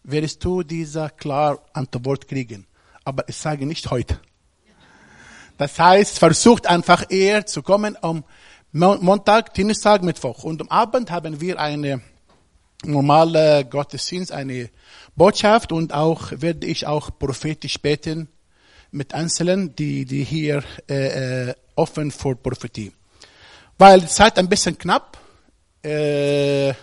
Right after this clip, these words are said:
habt ihr eine Bibel dabei? Habt ihr eine Bibel dabei?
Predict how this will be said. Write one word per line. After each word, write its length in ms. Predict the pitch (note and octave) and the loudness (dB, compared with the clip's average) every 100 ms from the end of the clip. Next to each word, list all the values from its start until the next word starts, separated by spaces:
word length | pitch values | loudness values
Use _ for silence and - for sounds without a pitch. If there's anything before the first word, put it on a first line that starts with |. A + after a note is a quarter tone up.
| _ _ _ _ _ _ _ _ _ _ | _ _ _ _ _ _ _ _ _ _
habt 320 | - G#3 - - | -2 -2 -2 -8
ihr 220 | G#3+ - | -6 -4
eine 140 | F3+ | -2
Bibel 180 | G3+ G3 | 0 0
dabei? 440 | E3 C#3+ B2+ F#2+ - _ _ _ _ _ _ _ _ _ _ _ _ - | 0 0 -4 -6 -18 _ _ _ _ _ _ _ _ _ _ _ _ -2
Habt 340 | E3 - - | -2 -2 -4
ihr 240 | A3 A3+ G#3+ | -2 -2 -2
eine 220 | D#3+ D#3 | -6 -4
Bibel 300 | G3 A3 F#3 | -6 -6 -6
dabei? 440 | D#3 A2+ A#2 F#2+ | -4 -2 -4 -6